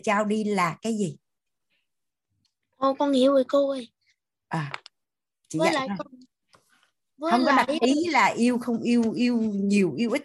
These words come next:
Speaker 1: gì hết trơn. Cứ tạo được những giá trị gì phi vật chất và vật chất. Ok ha?
Speaker 2: Dạ là, dạ là thêm sự yêu thương nữa, đó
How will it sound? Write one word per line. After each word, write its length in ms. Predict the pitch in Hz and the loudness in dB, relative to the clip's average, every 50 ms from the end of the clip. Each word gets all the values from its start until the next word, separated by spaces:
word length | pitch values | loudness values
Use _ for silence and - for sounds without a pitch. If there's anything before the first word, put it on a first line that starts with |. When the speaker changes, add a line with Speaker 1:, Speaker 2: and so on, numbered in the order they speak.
| - | -4
Speaker 1:
gì 80 | - 196 | -2 -2
hết 100 | 208 226 233 - | -2 -2 -2 0
trơn. 220 | 247 240 226 202 208 - - - - _ _ - | 2 2 2 2 -2 -8 -16 -20 -20 _ _ -4
Cứ 160 | 269 302 302 294 - | -2 -2 -2 -2 -2
tạo 220 | - 214 208 - - | -2 0 0 0 -2
được 160 | 190 180 - - | -6 -6 -8 -8
những 160 | 175 165 202 | -8 -4 0
giá 120 | 233 233 254 | 0 0 0
trị 160 | 247 254 226 | 0 -2 -4
gì 260 | 185 190 202 190 185 - - | -4 -2 -2 -2 -4 -4 -2
phi 180 | 240 240 233 | -2 0 0
vật 180 | 202 208 208 - _ | 0 -2 -6 -6 _
chất 140 | - 294 294 - | -6 -6 -4 -4
và 100 | 214 196 | -4 -4
vật 160 | 175 180 175 165 - | -4 -4 -8 -8 -8
chất. 180 | - 269 285 285 - _ _ _ _ _ _ _ _ _ _ _ _ _ _ _ _ _ _ _ _ _ _ _ _ _ _ _ _ _ _ _ _ _ _ _ - - - _ _ _ _ _ _ _ _ - - - - - _ _ _ _ _ - - | -6 -6 -6 -6 -8 _ _ _ _ _ _ _ _ _ _ _ _ _ _ _ _ _ _ _ _ _ _ _ _ _ _ _ _ _ _ _ _ _ _ _ -20 -20 -20 _ _ _ _ _ _ _ _ -14 -14 -12 -16 -20 _ _ _ _ _ -12 -8
Ok 180 | 202 208 208 233 | -8 -4 0 2
ha? 520 | 220 226 226 240 233 220 214 226 240 262 247 _ _ _ _ _ _ _ _ _ _ _ _ _ _ _ - | 2 4 4 4 2 2 2 0 0 -2 -6 _ _ _ _ _ _ _ _ _ _ _ _ _ _ _ -2
Speaker 2:
Dạ 260 | 277 262 262 277 294 | 2 4 6 6 6
là, 240 | 302 294 277 254 240 _ _ - _ _ _ _ _ _ _ _ _ _ _ _ | 6 4 2 0 -2 _ _ -20 _ _ _ _ _ _ _ _ _ _ _ _
dạ 220 | 269 269 269 285 | -8 -8 -6 -8
là 240 | 285 294 285 269 254 254 _ _ _ _ _ _ - - - | -8 -6 -6 -6 -6 -8 _ _ _ _ _ _ -20 -12 -6
thêm 240 | - 320 320 330 320 320 311 | -4 -4 -2 -2 -4 -6 -8
sự 260 | - - - 277 269 269 | -6 -4 -2 -2 -2 -2
yêu 200 | 440 403 311 320 302 - | -2 -4 -6 -6 -6 -4
thương 280 | 320 330 320 311 294 277 | -2 -2 -2 -2 -2 -2
nữa, 160 | 262 262 294 | -2 -2 -2
đó 180 | 285 311 330 | 0 -2 -4